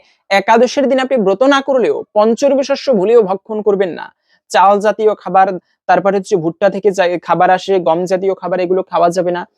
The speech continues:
তো পায়েস তো হচ্ছে চাল থেকে আসে, সেই পায়েসও কিন্তু খাওয়া যাবে না। আপনারা এই দিনে বিশ্বকর্মাকে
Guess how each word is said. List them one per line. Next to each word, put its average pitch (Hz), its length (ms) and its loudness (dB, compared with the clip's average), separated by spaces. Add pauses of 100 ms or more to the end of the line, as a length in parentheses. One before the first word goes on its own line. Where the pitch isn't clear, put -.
(280)
তো 247 40 4 (140)
পায়েস 196 320 4 (120)
তো 277 60 -6
হচ্ছে 277 280 -6
চাল 247 320 0
থেকে 269 280 -10
আসে, 185 260 -4 (440)
সেই 233 220 2 (100)
পায়েসও 233 440 2
কিন্তু 294 260 -2
খাওয়া 190 260 0
যাবে 170 240 -2
না। - 100 -18 (200)
আপনারা 247 320 2
এই 226 200 2
দিনে 254 200 2
বিশ্বকর্মাকে 226 680 -2